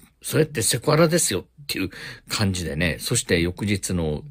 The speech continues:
新聞に記事となって出る。はい。えー、塩川の警備員、えー、抗議活動の女性の体を触る。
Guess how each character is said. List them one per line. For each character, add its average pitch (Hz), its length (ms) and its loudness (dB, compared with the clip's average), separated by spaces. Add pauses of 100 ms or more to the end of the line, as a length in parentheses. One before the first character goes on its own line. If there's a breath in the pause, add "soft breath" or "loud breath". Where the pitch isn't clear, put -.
(100)
新 90 300 0
聞 76 100 -6
に 71 240 -8
記 - 180 -2
事 120 160 0
と - 120 -8
な 71 140 -10
っ - 40 -14
て - 300 -14 (140)
出 - 120 6
る。 - 160 -4 (640 loud breath)
は - 200 2
い。 87 160 0 (440 loud breath)
え 76 320 -2
ー、 110 240 2
塩 98 80 0
川 76 240 -6
の - 260 -12
警 120 200 2
備 139 160 2
員、 80 140 -2 (440 loud breath)
え 80 160 -6
ー、 - 80 -10
抗 160 240 4
議 160 140 -2
活 156 360 -2
動 120 160 6
の 87 180 0
女 92 120 -2
性 117 260 4
の 113 140 2
体 113 480 0
を 90 140 -6
触 - 340 4
る。 123 200 2